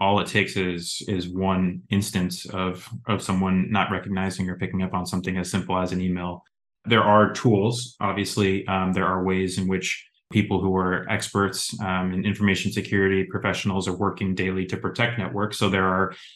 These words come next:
many, many types of filters and tools that we can use to block many of these types of entrees. But, uh, in some s-, situations, you know, it can be a single, single person just making an unfortunate choice.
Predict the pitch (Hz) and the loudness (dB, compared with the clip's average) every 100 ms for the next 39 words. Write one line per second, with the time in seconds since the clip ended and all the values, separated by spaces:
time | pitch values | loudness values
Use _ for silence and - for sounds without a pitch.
0 | - 104 98 95 95 92 98 - 92 90 | -2 2 4 4 2 0 -2 -2 -6 -6
1 | - _ _ _ - 110 117 107 98 90 | -14 _ _ _ 2 4 6 6 6 2
2 | - 110 104 92 92 95 92 92 95 95 | 2 4 4 4 0 -2 -2 0 0 -2
3 | 92 - 92 90 90 87 - _ - 104 | -4 -4 0 0 0 -6 -16 _ 0 4
4 | 95 92 98 98 98 92 92 92 - 95 | 4 4 2 2 2 0 0 -2 -2 -2
5 | 87 - 87 87 - - _ 104 101 - | -2 -2 -2 -4 -10 -20 _ 2 2 4
6 | 90 87 85 - 92 90 - _ _ - | 0 0 -2 0 0 -2 -12 _ _ -6
7 | 90 - 95 117 101 87 - - - - | -4 0 2 4 4 2 -6 -16 -10 -6
8 | - 98 92 - 87 92 92 90 92 90 | 0 2 2 0 -2 -2 -2 -2 -2 -2
9 | 87 - 98 90 90 87 - 95 90 95 | -2 0 0 0 -2 -4 -4 -2 -2 -4
10 | - 95 90 87 87 - 92 87 92 92 | -2 -2 -4 -4 -6 -4 -4 -2 -2 -2
11 | 87 92 - 110 - 104 104 - | -2 -2 -4 -8 -8 -8 -8 -14